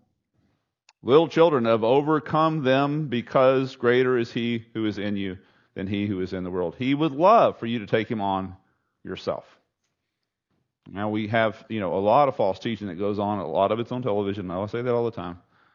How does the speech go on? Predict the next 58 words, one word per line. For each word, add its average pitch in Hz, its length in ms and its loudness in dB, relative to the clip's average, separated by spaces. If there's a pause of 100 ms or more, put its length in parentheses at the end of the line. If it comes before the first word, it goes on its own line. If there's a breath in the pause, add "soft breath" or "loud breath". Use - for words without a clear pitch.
(180)
But - 100 -20
these 135 200 0
<laughs> - 160 -6
guys, 135 260 4
you 113 140 -4
listen 117 260 -2
to 117 60 -2
these 104 200 0
guys, 117 280 4
and 101 180 -4
by 120 120 4
the 117 60 4
way, 120 120 6
one 123 160 2
of 113 100 -4
the 123 60 -2
things 120 160 -2
that 104 100 -2
Michael 110 300 2
would 101 100 0
never 107 240 2
do, 95 80 -6
you 101 180 -4
hear 117 120 0
them 117 160 -2
do 107 100 0
all 123 140 2
the 139 120 -4
time 151 120 -2
on 143 80 -6
television. 123 380 -6
Oh, 170 200 0
they 135 120 -4
yell 120 340 0
at - 100 -12
Satan 110 260 -2
and 104 80 -6
they 98 80 -6
tell 107 220 -2
him 107 100 -4
all 98 140 -2
kinds 113 240 -4
of 95 80 -8
stuff 101 300 -2
and 82 80 -10
they 82 60 -12
call 104 180 -4
him 101 60 -4
all 92 100 -6
kinds 98 240 -8
of 87 40 -12
names, 90 300 -12
just 78 180 -20
like, - 140 -20 (840 loud breath)
"Woo, 440 500 6
here 170 180 2
we 190 120 2
go." 190 440 4